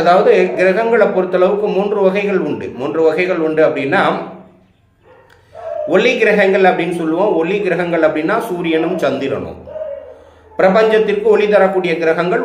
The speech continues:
ஒளி கிரகங்கள் சூரியனும் சந்திரனும். அடுத்து பஞ்சபூத கிரகங்கள் அப்படின்னு அது ஒரு தத்துவம் உண்டு. அது பார்த்தீங்க அப்படின்னா வந்து குரு, சனி, செவ்வாய், சுக்கிரன், புதன். அப்புறம் ஒளி இல்லாத கிரகங்கள்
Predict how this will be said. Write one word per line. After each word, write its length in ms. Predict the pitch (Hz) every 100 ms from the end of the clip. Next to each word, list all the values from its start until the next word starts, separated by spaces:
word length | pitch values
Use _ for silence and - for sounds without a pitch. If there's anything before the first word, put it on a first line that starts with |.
| 165
ஒளி 140 | 180 185
கிரகங்கள் 420 | 170 170 202 202
சூரியனும் 420 | 180 180 165 185 185
சந்திரனும். 500 | 160 151 123 98 90 - - - - - - - - - _ - - - -
அடுத்து 260 | 151 196 240 -
பஞ்சபூத 420 | 185 240 240 233 214
கிரகங்கள் 420 | 202 190 190 185
அப்படின்னு 260 | 175 180 170
அது 80 | 165 175
ஒரு 100 | 165 170
தத்துவம் 380 | 160 170 170 160
உண்டு. 160 | 170 202
அது 120 | 165 185
பார்த்தீங்க 300 | 180 170 175 170
அப்படின்னா 280 | 143 147 143 143
வந்து 140 | 160 196
குரு, 200 | 165 180 185
சனி, 200 | 170 151 156 151
செவ்வாய், 400 | 131 143 190 202 - - - - _ - - - _ - - - - - - - -
சுக்கிரன், 440 | 190 190 208 208 202
புதன். 300 | 160 139 - - - - - - - - - - -
அப்புறம் 280 | 107 139 135 139
ஒளி 160 | 185 240 233
இல்லாத 300 | 214 196 185 165
கிரகங்கள் 500 | 151 147 143 139